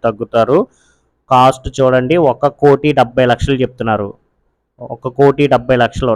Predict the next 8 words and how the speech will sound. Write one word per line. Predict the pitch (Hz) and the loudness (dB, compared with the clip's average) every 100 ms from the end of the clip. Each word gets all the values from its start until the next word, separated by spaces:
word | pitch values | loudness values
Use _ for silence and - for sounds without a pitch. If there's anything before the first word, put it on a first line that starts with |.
| 120 | 0
నూట | 127 131 139 | 0 0 0
ఎనభై | 127 127 127 | 0 0 -2
ఒక్క | 127 | -2
గజాల్లో | 120 117 135 135 | -4 0 0 0
కట్టారు. | 131 117 123 170 160 147 | -2 0 0 0 -2 -4
ఇది | 151 131 | -2 -2
అచ్చింపేట | - - 165 160 160 160 143 | -4 -8 -2 2 2 2 0
జంక్షన్, | 139 131 - 147 | 0 -2 -4 -6